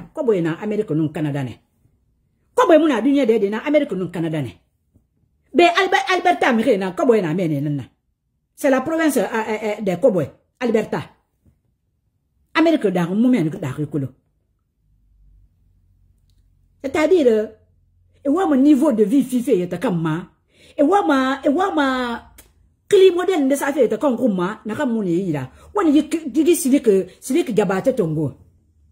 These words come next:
Est-ce qu'on va rester, c'est que Diabaté comme moi? Est-ce que ça fait de lui un moins que rien? Non, ça fait pas de lui un moins que rien. Sidiki Diabaté, a Berek, année passée, France, Bercy.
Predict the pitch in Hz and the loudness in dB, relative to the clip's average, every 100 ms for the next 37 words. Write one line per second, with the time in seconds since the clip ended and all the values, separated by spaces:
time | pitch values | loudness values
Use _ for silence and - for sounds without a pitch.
0 | _ - - 233 247 214 208 185 170 160 | _ -10 2 2 4 0 -4 -6 -6 -6
1 | 233 160 139 143 170 165 135 131 _ _ | -6 -4 -6 -4 -6 -6 -6 -8 _ _
2 | _ - 523 - 339 311 262 370 277 247 | _ -2 -2 2 0 0 0 0 4 6
3 | 311 302 392 311 277 262 214 214 247 175 | 6 4 -2 0 0 -2 -2 0 0 -2
4 | - _ _ _ _ _ - - 285 392 | -8 _ _ _ _ _ -20 -8 0 2
5 | 392 - - 226 254 - 262 226 262 269 | 2 -2 -6 0 0 0 4 4 4 0
6 | 277 208 208 170 175 175 127 _ _ _ | -2 -2 -4 -4 -2 -4 -4 _ _ _
7 | - _ - - - - - - - - | -20 _ -20 -20 -20 -20 -20 -20 -20 2
8 | 427 494 359 302 285 285 359 339 - 294 | 6 6 4 2 2 2 0 -2 -4 -2
9 | 262 427 311 - 330 339 311 - 262 262 | 0 0 -2 -2 -2 2 2 2 -2 4
10 | 240 151 - _ _ _ 311 349 - 196 | 4 4 -10 _ _ _ -2 -2 -2 0
11 | 285 269 269 175 | 0 2 -2 -2